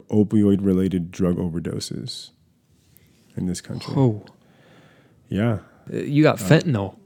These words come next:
Speaker 2: on the streets now.
Speaker 1: Now, when it's laced with fentanyl,
Speaker 2: High.
Speaker 1: that's a whole different, it's a whole different ballgame.
Speaker 2: Police officers have to wear gloves when they're dealing with individuals who have overdosed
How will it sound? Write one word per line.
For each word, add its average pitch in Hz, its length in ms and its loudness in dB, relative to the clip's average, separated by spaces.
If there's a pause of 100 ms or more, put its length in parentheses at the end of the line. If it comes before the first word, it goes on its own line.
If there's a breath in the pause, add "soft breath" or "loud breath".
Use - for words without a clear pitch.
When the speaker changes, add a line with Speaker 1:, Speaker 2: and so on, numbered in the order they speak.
Speaker 2:
on 104 160 -2
the 98 60 -2
streets - 420 -2
now. 95 220 -2
Speaker 1:
Now, 107 220 4
when 107 220 4
it's 101 140 2
laced 107 240 2
with 95 80 -2
fentanyl, 151 340 6
Speaker 2:
High. 120 300 8
Speaker 1:
that's 104 100 2
a 104 120 4
whole 110 340 6
different, 98 500 0
it's 107 120 -6
a 113 40 4
whole 110 80 8
different 87 220 0
ballgame. 82 440 -6
Speaker 2:
Police 131 460 4
officers 117 500 2
have 110 180 0
to 113 100 0
wear 107 160 4
gloves 110 480 4
when 107 80 0
they're 104 120 0
dealing 101 360 2
with 101 320 -4
individuals 104 580 2
who 107 140 0
have 101 160 -2
overdosed 104 600 4